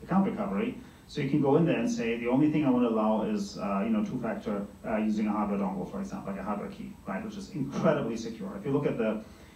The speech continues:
Google research, actually published some really good data where they're comparing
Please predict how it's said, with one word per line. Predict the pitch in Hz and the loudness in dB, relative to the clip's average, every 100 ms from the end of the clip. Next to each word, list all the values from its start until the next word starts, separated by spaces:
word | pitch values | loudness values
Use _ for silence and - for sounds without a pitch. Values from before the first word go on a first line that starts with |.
| - | -6
Google | - 196 165 135 | 4 6 6 2
research, | 127 170 - 117 110 | 2 0 0 -2 -2
actually | 113 110 110 | -6 -8 -8
published | - 127 120 113 - | -4 -4 -2 -4 -4
some | 113 110 | -2 -2
really | 110 175 156 | 0 -2 0
good | 110 | -2
data | - 247 196 180 - - - - | 0 0 0 -6 -10 -18 -20 -6
where | 120 | -2
they're | 113 110 | 0 0
comparing | 123 117 131 135 120 107 104 | -4 -2 0 0 0 0 0